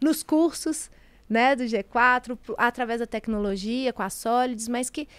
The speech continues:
cada empreendedor, cada líder desse país tenha essa consciência da gestão, da,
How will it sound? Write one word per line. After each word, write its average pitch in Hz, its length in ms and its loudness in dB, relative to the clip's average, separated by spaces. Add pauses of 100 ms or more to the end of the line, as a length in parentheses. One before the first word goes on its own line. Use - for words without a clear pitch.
(380)
cada 330 400 2
empreendedor, 233 760 -2
cada 302 280 -2
líder 269 420 0
desse 226 220 -4
país 214 400 -4
tenha 262 200 -6
essa 254 140 -6
consciência 220 680 -8
da 208 120 -4
gestão, 202 400 -6
da, 196 160 -6